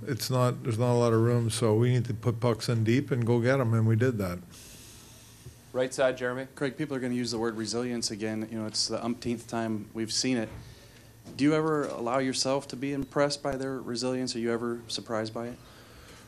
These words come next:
Speaker 1: Well, I mean, I think that for a long time now, this team has really become a really good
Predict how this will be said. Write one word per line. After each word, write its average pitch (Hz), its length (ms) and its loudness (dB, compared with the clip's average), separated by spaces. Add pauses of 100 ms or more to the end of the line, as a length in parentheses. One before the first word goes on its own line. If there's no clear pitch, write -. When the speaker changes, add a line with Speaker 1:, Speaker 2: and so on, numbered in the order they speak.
(420)
Speaker 1:
Well, 170 480 8 (140)
I 170 100 6
mean, 156 500 10
I 151 100 8
think 175 320 8
that 151 220 8
for 135 160 8
a 123 40 8
long 123 260 8
time 127 300 6
now, 131 160 6
this 113 200 4
team 123 300 4
has 110 120 4
really 120 200 8
become 110 380 4
a 107 80 4 (520)
really 131 360 6
good 104 320 6